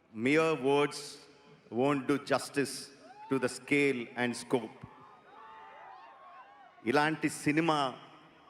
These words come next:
ఈ సినిమా కథని మాటల్లో చెప్పడం కుదరదు. అందుకనే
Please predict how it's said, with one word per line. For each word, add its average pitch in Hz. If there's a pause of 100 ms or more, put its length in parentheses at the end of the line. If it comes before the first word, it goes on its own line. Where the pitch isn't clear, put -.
(1500)
ఈ 135
సినిమా 147 (420)
కథని 147 (360)
మాటల్లో 156
చెప్పడం 143
కుదరదు. 120 (1000)
అందుకనే 165